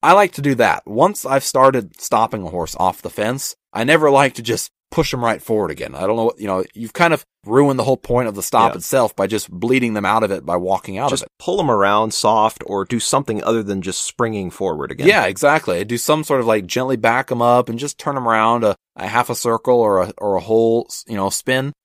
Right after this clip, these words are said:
Speaker 1: and then walk 'em out of it.
Speaker 2: Yeah.
Speaker 1: And I usually like to head the opposite direction just to create good mental patterns. We're all about mental habits here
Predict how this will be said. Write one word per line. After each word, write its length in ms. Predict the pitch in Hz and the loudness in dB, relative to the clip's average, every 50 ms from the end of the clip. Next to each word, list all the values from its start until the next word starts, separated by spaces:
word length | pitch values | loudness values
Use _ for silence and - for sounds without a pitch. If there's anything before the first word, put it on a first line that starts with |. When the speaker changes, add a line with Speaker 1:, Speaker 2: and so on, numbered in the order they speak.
| _ _ | _ _
Speaker 1:
and 160 | - 123 127 127 | -4 -4 -2 -2
then 240 | 127 127 123 120 | -2 -4 -4 -4
walk 320 | 113 110 117 123 123 120 - | -2 0 2 4 2 2 2
'em 100 | 120 113 | 0 2
out 200 | 104 98 95 80 | 2 2 2 2
of 80 | 69 | 0
it. 160 | - - - - | -4 -6 -8 -10
Speaker 2:
Yeah. 240 | - - - 104 | -14 -8 -4 -4
Speaker 1:
And 120 | 104 101 104 | -4 -4 -4
I 140 | 87 107 110 | -4 -4 -2
usually 480 | 110 113 120 120 107 104 110 107 107 | -2 -4 -6 -6 -4 0 0 0 2
like 220 | 104 101 101 98 - | 2 0 0 -2 -4
to 60 | 101 | -6
head 220 | - 127 120 110 107 | -2 -2 -2 0 0
the 80 | 101 | 0
opposite 440 | 78 95 104 107 - - - 110 90 | 2 4 4 4 2 0 -8 -8 -2
direction 480 | 87 110 127 139 - - - 120 107 110 | 2 2 2 2 2 -4 -6 -8 -6 -2
just 380 | - 190 214 208 - - - _ _ _ _ - | -2 -2 0 -2 -4 -8 -10 _ _ _ _ -10
to 100 | - 160 | -10 -10
create 420 | - - - 147 135 127 104 98 | -6 -2 0 0 0 0 -2 -4
good 260 | 107 117 127 131 117 | -2 0 0 0 0
mental 340 | 107 113 120 120 - 127 101 | -2 -4 -4 -4 -4 -6 -6
patterns. 520 | - - 104 98 90 82 - 53 - - | -4 -2 0 0 0 0 -4 -8 -12 -8
We're 180 | 98 101 104 113 | -2 0 2 4
all 160 | 139 156 165 | 4 4 2
about 280 | 165 156 147 135 120 113 | 2 2 2 2 2 0
mental 340 | 117 123 131 131 - 120 98 | -4 -8 -8 -6 -8 -8 -4
habits 420 | - 117 113 110 104 95 - - | -2 -2 -2 0 -2 -4 -6 -6
here 280 | - 90 85 82 82 | -6 -4 -2 -2 -4